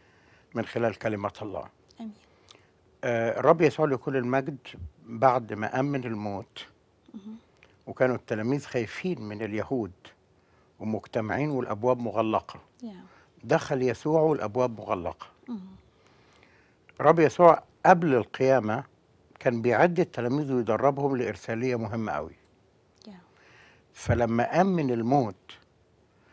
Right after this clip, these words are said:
Speaker 1: عايز يجهز التلاميذ للإرسالية العظمى اللي كان طول السنين بيدربهم فيهم وبيعدهم وبيجهزهم،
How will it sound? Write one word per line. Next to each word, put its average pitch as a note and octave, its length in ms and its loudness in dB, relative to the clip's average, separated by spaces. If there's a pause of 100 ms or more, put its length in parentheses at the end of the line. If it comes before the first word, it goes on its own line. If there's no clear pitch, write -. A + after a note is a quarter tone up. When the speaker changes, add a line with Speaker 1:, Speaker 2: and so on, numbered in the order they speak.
(340)
Speaker 1:
عايز C3+ 640 2
يجهز A#2+ 720 0
التلاميذ B2 800 0
للإرسالية A#2 880 -2
العظمى E3 600 2 (640)
اللي A#2 180 -2
كان A2+ 240 0
طول F3+ 280 2
السنين B2+ 500 -2
بيدربهم B2 600 0
فيهم F3 380 -4 (640)
وبيعدهم A#2 720 2
وبيجهزهم، D#3 880 0